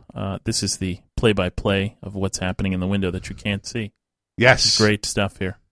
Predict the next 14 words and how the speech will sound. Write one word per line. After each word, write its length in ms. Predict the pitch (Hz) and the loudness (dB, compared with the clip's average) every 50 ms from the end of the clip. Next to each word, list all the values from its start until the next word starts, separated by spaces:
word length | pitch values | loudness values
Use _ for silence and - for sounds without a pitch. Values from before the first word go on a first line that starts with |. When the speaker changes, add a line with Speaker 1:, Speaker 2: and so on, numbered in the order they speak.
| _ _ | _ _
Speaker 2:
It's 200 | 147 151 - 175 | 2 4 6 6
almost 280 | 175 180 180 165 - - | 6 6 4 2 0 -2
the 40 | 147 | -2
shit 260 | - - 165 135 123 | 0 0 0 2 2
that 120 | 147 147 | 4 6
I 20 | 143 | 8
wish 220 | 139 139 135 - | 8 8 8 8
I 100 | 135 143 | 8 8
wasn't 320 | 156 156 127 98 101 101 - | 8 8 6 6 4 0 0
Speaker 1:
<laughs> 0 | |
Speaker 2:
seeing. 380 | - - 117 95 90 85 - - | 2 4 4 4 4 2 0 -2
Speaker 1:
I 120 | 127 123 | -2 -2
know. 240 | 127 117 - 120 120 - - 131 - - - 143 - _ - - - - _ _ _ - - _ _ _ _ _ _ | 0 -2 -2 -2 -4 -6 -6 -8 -8 -6 -10 -10 -10 _ -10 -12 -12 -12 _ _ _ -20 -20 _ _ _ _ _ _
Speaker 2:
So, 420 | - - 165 151 147 143 - - | 2 6 6 8 6 6 2 0